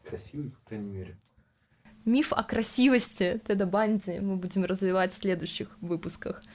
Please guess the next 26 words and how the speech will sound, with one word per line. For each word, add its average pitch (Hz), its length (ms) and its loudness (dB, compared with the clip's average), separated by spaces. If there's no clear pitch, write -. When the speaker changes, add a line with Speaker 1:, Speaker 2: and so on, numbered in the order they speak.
Speaker 2:
А, 190 180 2
в 190 60 2
общем, 220 220 2
журналисты 254 460 0
Филадельфии 240 680 2
назвали 220 380 4
его 214 160 6
местным 214 420 2
Тедом 190 320 2
Банди, 302 540 4
а, 185 320 4
с 190 100 -2
собственным 214 800 4
брендом 208 580 6
ужасов, 277 600 2
э, 208 280 2
который 208 260 0
включал 208 420 2
в 202 40 -2
себя 190 240 0
изнасилование, 226 760 2
пытки 285 400 -2
и 226 200 2
слухи 233 460 -2
о 202 180 4
каннибализме. 196 800 0